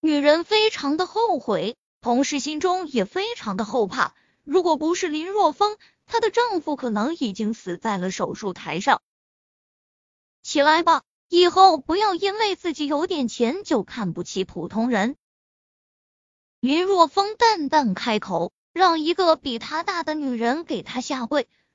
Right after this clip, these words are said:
这可是一件折寿的事情。“我知道了，谢谢你。”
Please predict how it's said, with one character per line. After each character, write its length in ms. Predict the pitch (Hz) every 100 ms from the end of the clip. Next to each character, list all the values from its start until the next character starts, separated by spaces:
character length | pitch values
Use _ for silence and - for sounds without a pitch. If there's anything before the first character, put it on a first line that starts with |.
| _
这 160 | - 440
可 180 | 370 311
是 160 | 320
一 180 | 285 311
件 260 | 415 330 233
折 200 | 196 233
寿 140 | - 508 370
的 120 | 202
事 180 | 190 196
情。 200 | 165 147 _ _ _ _ _ _ _ _ _ _ _ _ _ _ -
“我 180 | 220
知 220 | 208 311 349
道 140 | 277
了， 160 | 254 - _ _
谢 320 | - - 240 190
谢 140 | 208
你。” 260 | 185 156